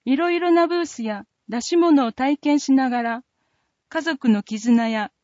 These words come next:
参加者同士の交流を深めて楽しみましょう。やってみよう。子どもの前髪カットにトライ。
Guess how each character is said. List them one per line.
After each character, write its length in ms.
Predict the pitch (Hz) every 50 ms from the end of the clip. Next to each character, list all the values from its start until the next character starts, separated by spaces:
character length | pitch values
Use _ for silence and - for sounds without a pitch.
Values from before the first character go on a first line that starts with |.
| _ _ _
参 300 | _ - - 320 339 339
加 140 | - 349 339
者 160 | - 349 330
同 200 | 302 359 359 349
士 140 | - - 254
の 140 | 240 226 220 -
交 220 | 269 277 285 285
流 160 | 294 294 294
を 140 | 285 285 277
深 200 | - - 302 294
め 140 | 277 269 -
て 240 | - 190 185 - _ _
楽 240 | - 233 247 285 285
し 140 | - - 285
み 100 | 294 277
ま 140 | 277 269 -
し 160 | - - 262
ょ 240 | 233 214 196 196 _ _ _ _ _ _ _ _ _ _ _ _ _ _ _ _ _ _ _ _ _ _ _ _ _ _ _ _ _ _ _ _ _ _ _ _ _ _ _ _ _ _ _ -
う。 40 | 269
や 80 | 294
っ 40 | 294
て 180 | _ - 349 349
み 160 | 349 349 339
よ 280 | 339 320 294 214 170
う。 40 | - _ _ _ _ _ _ _ _ _ _ _ _ _ _ _ _ _ _ _ _ _ _ _ _
子 140 | - 302 311
ど 120 | 349 359
も 120 | 349 359 349
の 100 | 349 339
前 240 | 330 339 339 349 330
髪 260 | 349 349 330 339 320
カ 120 | - 339
ッ 60 | 330 - -
ト 120 | 294 269
に 160 | 240 233 202
ト 140 | - 214 214
ラ 180 | 220 220 214 202
イ。 120 | 180